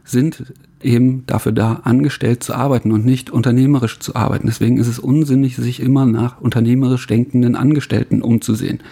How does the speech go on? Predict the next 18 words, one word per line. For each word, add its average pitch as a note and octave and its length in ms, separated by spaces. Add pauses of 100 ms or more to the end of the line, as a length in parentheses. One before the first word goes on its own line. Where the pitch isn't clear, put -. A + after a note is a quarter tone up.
(480)
Angestellte C#3+ 720 (400)
brauchen B2+ 640 (600)
Sicherheiten. - 720 (380)
Das A2 160
ist - 140
das, - 180 (160)
wonach A2+ 260
sie B2 100
gucken. - 260
Wenn A2 100
sie G#2 80
keine A#2 200
Sicherheit B2+ 380
bräuchten, A#2+ 280
dann D#3 120
wären C#3+ 140
sie B2+ 80
unternehmerisch, A2 720